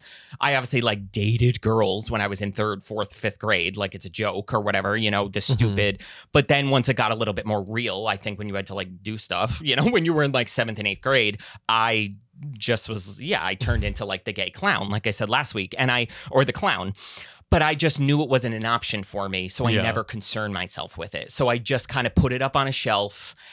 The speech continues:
Speaker 1: and I didn't think about it. And I
Speaker 2: Yeah.
Speaker 1: was someone that I had so many passions and exciting things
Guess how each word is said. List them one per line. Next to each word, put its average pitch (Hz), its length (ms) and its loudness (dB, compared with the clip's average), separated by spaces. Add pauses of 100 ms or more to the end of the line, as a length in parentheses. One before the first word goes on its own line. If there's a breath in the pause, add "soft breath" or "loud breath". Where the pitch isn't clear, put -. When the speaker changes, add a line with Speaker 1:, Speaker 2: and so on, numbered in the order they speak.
(140 loud breath)
Speaker 1:
and 127 120 2
I 113 120 0
didn't 104 300 -4
think 180 200 0
about 92 240 -2
it. - 100 -12
And 120 160 2
I 117 120 6
Speaker 2:
Yeah. 117 60 2
Speaker 1:
was 143 120 0
someone 117 300 2
that 110 100 2
I 107 60 2
had 101 160 -4
so 123 340 0
many 120 160 0
passions 101 640 -2
and 98 320 -6
exciting 101 500 0
things 110 540 -2